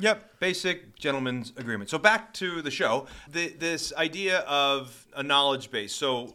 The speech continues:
as Michael said, this is how much time, money, and resources you put in becoming a great lawyer at your particular practice area. And this is how much most small law firm owners put into becoming great small business owners.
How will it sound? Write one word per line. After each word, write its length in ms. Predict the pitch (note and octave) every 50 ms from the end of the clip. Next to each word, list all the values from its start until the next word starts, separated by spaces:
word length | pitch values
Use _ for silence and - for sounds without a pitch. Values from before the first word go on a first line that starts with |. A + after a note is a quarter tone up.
| -
as 140 | B2 A#2 A#2
Michael 300 | C#3+ D#3 E3 D#3+ D3+ C#3
said, 420 | C3 - D3+ D3+ E3 F3+ F3 - -
this 120 | D#3 C#3+
is 100 | D3+ B2+
how 120 | D3+ D#3
much 300 | D3+ D3+ D3 C#3 C#3 -
time, 220 | - D#3+ D#3 D#3 D#3
money, 160 | D3+ D3+ D3
and 80 | D3 D3
resources 380 | D3 C#3+ - D#3+ C#3+ C#3 B2+
you 60 | C3+
put 160 | C3+ C#3 D3 C#3+
in 120 | C3+ C3+
becoming 360 | C3+ C3 C3+ C#3+ C#3 C3+ B2+
a 60 | A#2
great 380 | A2+ G#2 A2 D#3 F#3+ G#3 G#3 -
lawyer 320 | D#3+ D#3+ D#3+ D#3+ D#3 D3
at 100 | C3 G#2
your 200 | B2+ D#3 F3+ F#3+
particular 680 | F#3+ D#3 - - - - E3+ - F3 E3+ E3+ E3 D#3 D#3
practice 480 | - - C3+ A2 - - - G#2+ - B2+
area. 380 | A#2+ B2+ C#3 E3 F#3+ G3+ F3+ - - - - - - -
And 200 | D#3 E3 E3+ F3+
this 120 | F#3 F#3
is 100 | F#3 E3+
how 160 | E3+ F3 E3 E3
much 380 | E3 D#3+ D#3 - - B2+ B2+
most 1000 | C#3+ D3+ D#3 D#3+ E3+ F3+ G3 A3 A#3+ B3+ A3 A#3 - - - - - - - - -
small 420 | - - - E3+ E3+ E3 D#3+ D#3+
law 160 | D#3 D3+ D#3
firm 240 | D3+ D#3 D#3 D3 D3+
owners 220 | D3 D3 D3 D3 D3 C#3+ C3+ -
put 260 | - - E3 D#3 D3+
into 260 | D3+ D3 D3 - D3
becoming 600 | C3+ C#3+ C3+ - D3+ C#3+ C#3+ C#3+ C#3 C#3 C#3 A#2+
great 340 | A2+ C3+ C3+ C3+ C#3 C3+ -
small 240 | - C#3+ C3+ C3 C3
business 400 | C3+ F3+ F#3 D#3+ D#3+ D3 A#2+ C#3
owners. 380 | C3+ C3 B2+ C3 C3 A#2+ -